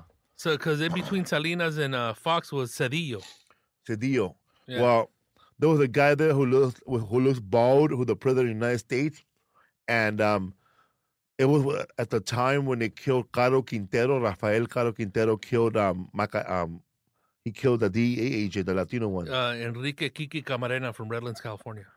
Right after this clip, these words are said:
Speaker 2: Yes, bro, they killed him. And Rafael, um, Caro Quintero got arrested,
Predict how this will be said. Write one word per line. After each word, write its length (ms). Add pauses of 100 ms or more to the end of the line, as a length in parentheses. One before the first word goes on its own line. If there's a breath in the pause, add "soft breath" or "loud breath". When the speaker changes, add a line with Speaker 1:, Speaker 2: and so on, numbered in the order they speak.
Speaker 2:
Yes, 280
bro, 180
they 120
killed 280
him. 420 (440 soft breath)
And 320
Rafael, 680
um, 260
Caro 280
Quintero 540
got 160
arrested, 600